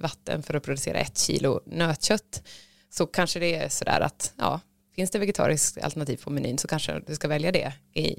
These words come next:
i, i något sammanhang, eller fler, utan att ha några pekpinnar här. Men att välja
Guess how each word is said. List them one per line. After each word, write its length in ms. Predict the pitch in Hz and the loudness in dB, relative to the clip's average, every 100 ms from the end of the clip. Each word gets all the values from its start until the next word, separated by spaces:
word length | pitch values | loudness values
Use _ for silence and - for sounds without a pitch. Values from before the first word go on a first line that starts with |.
| - | -2
i, 140 | 143 - | -2 -4
i 60 | - | -4
något 220 | 135 - | -4 -4
sammanhang, 520 | - 139 135 147 151 143 - _ | -2 -2 0 -2 -2 -8 -16 _
eller 260 | 170 147 - - | 0 2 0 -4
fler, 460 | - - 131 160 - | -6 0 2 2 -2
utan 200 | - 156 | -2 2
att 60 | |
ha 100 | 147 | 2
några 180 | 151 147 | 2 0
pekpinnar 460 | - 156 - 156 156 | 2 2 2 0 0
här. 240 | 151 - - | 2 0 2
Men 220 | 180 185 - - - - | 2 2 -2 -12 -12 0
att 140 | 180 | 2
välja 360 | 190 165 170 | 2 2 2